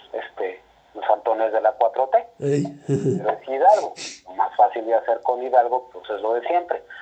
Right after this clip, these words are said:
Speaker 1: Salió, tocó la campanita de la libertad y desde entonces todos somos felices. Por supuesto, en ese discurso, pues, lo mejor es olvidarnos de las matanzas de Guadalajara,
Speaker 2: Ey.
Speaker 1: olvidarnos que Hidalgo literalmente se trepó al tabique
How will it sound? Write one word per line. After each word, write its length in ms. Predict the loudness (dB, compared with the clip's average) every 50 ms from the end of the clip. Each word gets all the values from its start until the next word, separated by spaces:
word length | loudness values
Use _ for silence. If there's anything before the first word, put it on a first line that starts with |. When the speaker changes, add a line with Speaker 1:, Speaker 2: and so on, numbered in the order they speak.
| -20 _ _ _ _
Speaker 1:
Salió, 640 | 0 0 2 2 2 2 2 4 4 4 2 0 -2
tocó 260 | -6 -4 0 0 2 2
la 160 | 2 0 2
campanita 600 | 0 -2 0 2 0 0 0 -4 -4 -2 -2 -2
de 100 | -2 0
la 100 | 0 -2 -2
libertad 680 | -2 -4 0 0 0 0 4 4 6 8 8 6 4 2
y 60 | -2
desde 220 | -10 -12 -12 -12
entonces 360 | -12 0 0 0 0 0 -8 -6 _
todos 260 | 2 2 2 2 0 2
somos 180 | 0 0 0 -2 _ -16 -10
felices. 440 | -8 -10 -10 -10 -18 -16 -16 -16 -16 _ -18 -16 -16 -10 -10 -10 -10 -10 -16 _ -6
Por 160 | -6 -4 -2
supuesto, 460 | -4 -2 0 0 0 0 -2 -8 -8
en 100 | -6 -6
ese 180 | -4 -4 -2 -4
discurso, 540 | -4 -6 0 2 2 2 2 0 -2 -2 -2 -2
pues, 120 | -10 -4 -4
lo 80 | -2
mejor 360 | -2 -2 -4 0 0 0 0 -2
es 140 | -4 -6
olvidarnos 560 | -6 -4 -4 0 2 4 4 4 2 -4 -4 -4
de 100 | -2 2
las 160 | 2 0 2
matanzas 540 | 2 0 0 2 2 0 0 -2 -8 -6 -4
de 100 | -4 -2
Guadalajara, 1000 | 2 4 4 6 6 6 4 4 2 6 4 6 6 6 6 6 6 4 4 6
Speaker 2:
Ey. 340 | 4 4 2 2 -4 -10 -16 -16
Speaker 1:
olvidarnos 760 | -14 -12 -10 -4 2 2 2 2 2 -2 -8 -10 -10 -12 -14 _
que 100 | -8 -4
Hidalgo 400 | 2 6 6 6 6 4 0 -2 -4
literalmente 680 | -8 -10 -4 -2 0 0 0 0 -2 -8 -8 -8 -10 -10
se 80 | -10 -10
trepó 320 | -4 -4 -4 0 0 -2
al 100 | -2 0
tabique 560 | 2 2 2 2 0 -6 -8 -8 -10 -10 -10